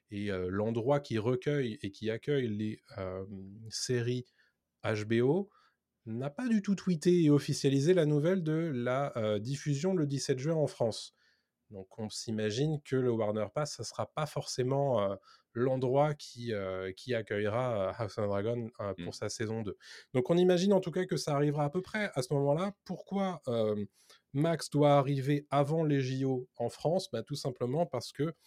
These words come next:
Speaker 1: euh, dans Max, il y a aussi Eurosport, et Eurosport est diffuseur de l'intégralité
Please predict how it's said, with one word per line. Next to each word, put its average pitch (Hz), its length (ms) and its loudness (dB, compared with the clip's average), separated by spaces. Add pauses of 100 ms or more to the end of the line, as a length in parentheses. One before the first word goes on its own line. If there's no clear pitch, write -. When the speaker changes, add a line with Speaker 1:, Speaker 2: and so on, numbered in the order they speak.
(360)
Speaker 1:
euh, 101 220 0
dans 165 200 2
Max, 156 360 0
il 123 60 0
y - 20 2
a - 20 2
aussi 123 420 -2
Eurosport, 143 540 2
et 127 40 4
Eurosport 113 560 0 (100)
est 123 100 0
diffuseur 120 600 -2
de 107 80 -2
l'intégralité 131 1000 0